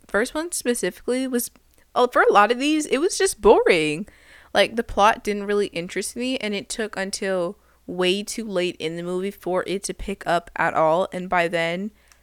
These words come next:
the characters, no, obviously besides the main cast, who we have development besi-,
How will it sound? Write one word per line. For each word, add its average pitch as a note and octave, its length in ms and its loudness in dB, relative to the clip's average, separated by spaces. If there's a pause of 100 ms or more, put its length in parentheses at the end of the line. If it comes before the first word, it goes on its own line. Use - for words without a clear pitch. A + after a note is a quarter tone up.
(140)
the F#3+ 320 -4
characters, F#3 880 -2 (140)
no, F#3 280 0 (300)
obviously F3+ 400 2
besides E3+ 320 -2
the E3+ 120 -10
main E3 200 -6
cast, E3 480 -2
who F3+ 80 -6
we D#3+ 140 -4
have E3+ 260 -4
development D3 420 -6
besi-, - 380 -6